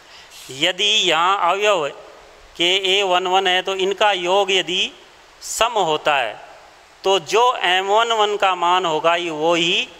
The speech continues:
ए वन वन का मान होगा। तो एक रेख दो हो गया, इसका मतलब एम वन वन का मान चार आया तो ये भी चार हो गया।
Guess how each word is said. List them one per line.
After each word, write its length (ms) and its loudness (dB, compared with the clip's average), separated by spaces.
ए 180 0
वन 220 0
वन 200 0
का 160 0
मान 240 0
होगा। 280 -2
तो 100 -4
एक 280 0
रेख 200 -2
दो 160 -2
हो 120 2
गया, 280 0
इसका 280 -2
मतलब 420 -2
एम 200 0
वन 200 0
वन 160 -2
का 140 0
मान 240 0
चार 300 0
आया 220 2
तो 120 -6
ये 220 -2
भी 300 -4
चार 300 0
हो 160 -6
गया। 260 -4